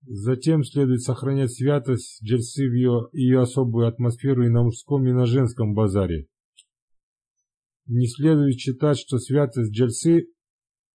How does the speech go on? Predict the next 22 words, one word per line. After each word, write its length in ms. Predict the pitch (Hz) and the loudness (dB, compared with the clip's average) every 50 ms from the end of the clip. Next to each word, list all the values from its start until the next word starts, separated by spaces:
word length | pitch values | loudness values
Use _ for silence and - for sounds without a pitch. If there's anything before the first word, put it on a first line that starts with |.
| _ _ _ _ _ | _ _ _ _ _
следует 460 | - 123 143 156 147 139 143 123 - | -8 -2 0 0 0 0 -2 -4 -4
сохранять 560 | 143 135 135 143 143 143 143 147 147 - - | -6 -8 -6 -4 -4 -2 -2 -2 -4 -4 -2
только 320 | 156 151 139 - - 139 | -2 -2 -2 0 -2 -2
в 40 | 120 | -2
шатрах, 500 | - - 139 127 117 135 160 165 156 131 | 0 -2 -2 -2 0 0 2 2 2 2
где 140 | 123 135 135 | 2 0 0
проходят 640 | 127 - 127 135 113 - - 151 139 127 131 123 - | 0 0 -2 -2 -2 0 0 0 2 2 0 0 -2
сессии 480 | - - 165 160 139 113 - 123 117 | -2 0 2 2 2 0 0 -2 -2
джельсы. 540 | 104 98 110 104 92 - - 92 85 78 71 _ _ _ _ _ _ _ _ _ _ _ _ _ _ _ _ _ _ _ _ _ _ _ _ _ _ _ _ _ _ _ _ _ _ _ _ _ _ _ _ _ _ _ _ _ _ _ _ _ _ _ _ _ _ _ _ _ _ | 0 0 0 -2 -2 -4 -6 -8 -8 -8 -8 _ _ _ _ _ _ _ _ _ _ _ _ _ _ _ _ _ _ _ _ _ _ _ _ _ _ _ _ _ _ _ _ _ _ _ _ _ _ _ _ _ _ _ _ _ _ _ _ _ _ _ _ _ _ _ _ _ _
Вся 320 | - - - 175 160 160 | -18 -8 -2 2 2 2
территория, 640 | 156 156 151 147 147 131 - 170 170 170 151 143 131 | 2 2 2 2 2 2 2 2 4 4 6 4 4
на 140 | 127 127 123 | 4 2 2
которой 440 | 123 143 135 - 143 135 135 127 113 | 0 -2 0 0 0 2 2 0 0
проходит 520 | - 135 131 123 - 139 131 120 113 104 | 0 -4 -4 0 0 0 0 0 0 0
джальса 640 | 101 127 123 117 120 - 151 151 139 123 101 82 _ _ _ _ _ _ _ _ _ _ _ _ _ _ - | 2 0 0 0 0 -2 0 0 0 0 -2 -6 _ _ _ _ _ _ _ _ _ _ _ _ _ _ -2
и 120 | 117 117 | 0 2
на 140 | 123 135 127 | 2 2 2
которой 420 | - 143 131 - 143 139 131 127 | 0 -2 -2 0 0 0 2 2
расположены 640 | 123 131 123 - - 139 135 139 139 127 117 127 117 | 0 -2 -2 -2 -2 0 2 2 2 2 2 0 0
шатры 520 | - - 131 127 127 - 135 151 151 139 | 0 -2 -4 -4 -2 -2 0 2 2 2
и 60 | 127 | 2
палатки, 760 | 123 - 127 123 135 147 151 151 - - 113 101 87 76 76 | 0 0 0 2 2 2 0 0 -4 -4 -2 -2 -2 -4 -8